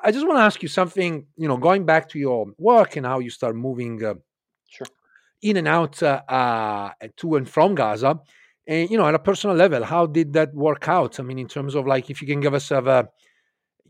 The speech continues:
Speaker 1: you know, sort of a micro view of the difficulties and challenges in moving in and out of Gaza and moving also within Gaza itself.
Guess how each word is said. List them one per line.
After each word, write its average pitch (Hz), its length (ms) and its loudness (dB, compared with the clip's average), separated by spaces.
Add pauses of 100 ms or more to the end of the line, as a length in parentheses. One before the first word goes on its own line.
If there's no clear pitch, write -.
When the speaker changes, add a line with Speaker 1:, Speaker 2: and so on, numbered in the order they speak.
(100)
Speaker 1:
you 170 80 0
know, 131 80 -2
sort 151 220 -6
of 143 80 0
a 143 60 -2
micro 156 440 0
view 123 440 -4 (340)
of 135 340 4
the 143 80 -2
difficulties 135 600 -4
and 123 100 -4
challenges 113 640 2
in 117 120 -10
moving 131 560 -6 (100)
in 175 160 -4
and 123 100 -4
out 113 160 -2
of 110 100 -8
Gaza 214 260 2
and 208 100 0
moving 226 320 0
also 165 420 4
within 160 380 0
Gaza 160 300 4
itself. 135 520 -4